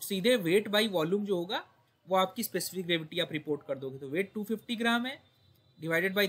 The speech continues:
थ्री सेवेंटी फ़ाइव हो गया, तो ये आता है पॉइंट सिक्स सिक्स सेवन। लेकिन यहाँ पर मॉइस्चर कंटेंट है, तो एडजस्टेड स्पेसिफिक ग्रेविटी आपको निकालना है, जिसमें percentage moisture content of test specimen आपको एक ये फैक्टर में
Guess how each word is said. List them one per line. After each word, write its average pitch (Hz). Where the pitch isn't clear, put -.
थ्री 147
सेवेंटी 160
फ़ाइव 151
हो 143
गया, 139
तो 190
ये 220
आता 208
है 233
पॉइंट 208
सिक्स -
सिक्स -
सेवन। 120
लेकिन 175
यहाँ 196
पर 254
मॉइस्चर 214
कंटेंट 226
है, 220
तो -
एडजस्टेड 208
स्पेसिफिक 202
ग्रेविटी 214
आपको 214
निकालना 196
है, 247
जिसमें 220
percentage 196
moisture 185
content 190
of 208
test 180
specimen 190
आपको 277
एक 208
ये 233
फैक्टर 214
में 254